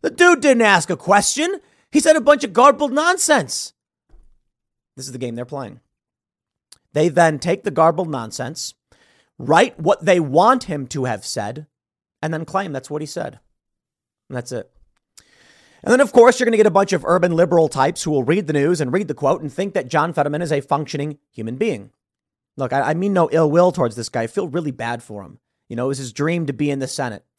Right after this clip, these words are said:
Not that I think he's a good dude or anything like that or a smart guy, but he had a stroke. I wouldn't wish that on anybody. It's, it's sad. It's, it's scary.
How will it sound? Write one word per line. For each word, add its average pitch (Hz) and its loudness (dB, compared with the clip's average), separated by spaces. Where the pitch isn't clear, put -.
Not 123 -8
that 170 -2
I 175 -4
think 190 -4
he's 175 -2
a 160 -2
good 131 -4
dude 143 2
or 120 -4
anything 113 -10
like 107 -14
that 120 -6
or 143 -4
a 131 -8
smart 156 -6
guy, 107 -10
but 190 -6
he 214 2
had 233 2
a - 0
stroke. 214 -2
I 147 -6
wouldn't 170 0
wish 165 -2
that 170 -4
on - -4
anybody. 120 -6
It's, - -10
it's - -10
sad. 147 -4
It's, 123 -12
it's - -10
scary. 139 -6